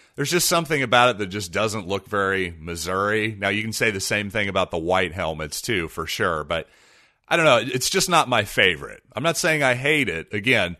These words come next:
I like it better than what we wore against Ole Miss last year, for instance, or against Tennessee last year, for instance. It's a better combination than that, but ultimately, I think let's just stick to the,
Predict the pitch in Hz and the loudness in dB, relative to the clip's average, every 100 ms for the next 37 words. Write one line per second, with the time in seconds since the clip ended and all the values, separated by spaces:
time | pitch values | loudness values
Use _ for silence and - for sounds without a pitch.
0 | _ _ _ - 117 139 156 135 117 127 | _ _ _ -2 2 2 2 0 4 6
1 | 127 120 110 104 98 92 _ _ _ 113 | 6 2 2 0 -2 -8 _ _ _ -2
2 | 110 113 104 98 110 107 98 92 95 92 | 0 -2 -4 0 4 4 4 2 -2 -2
3 | - - 87 107 95 95 80 60 - 85 | -8 -8 -2 0 0 -2 -4 -6 -6 -4
4 | 71 71 - 73 69 - 80 69 - - | -6 -8 -6 -6 -8 -8 -8 -6 -10 -10
5 | 60 - - - _ 95 95 101 98 - | -14 -12 -12 -12 _ -6 -4 -2 -4 -2
6 | 127 110 - 117 92 69 67 _ - 85 | -2 -2 0 0 0 -2 -10 _ -6 -4
7 | 76 - 101 76 71 - 78 71 - - | -4 -6 -6 -6 -6 -6 -6 -6 -10 -12
8 | 53 - - _ _ _ _ _ _ _ | -14 -12 -12 _ _ _ _ _ _ _
9 | - _ - 120 135 156 175 139 143 123 | -20 _ -6 0 4 6 4 4 2 2
10 | 117 110 110 - 101 87 90 104 110 - | 2 0 0 -2 -4 -2 0 2 2 0
11 | 92 - _ - 151 165 165 139 135 123 | -2 -2 _ 0 2 2 0 2 4 4
12 | 117 123 113 - _ _ 349 339 - 160 | 4 0 -2 -10 _ _ -4 -2 2 2
13 | - 151 120 - 117 95 87 85 78 | 2 2 2 2 -2 0 0 0 -4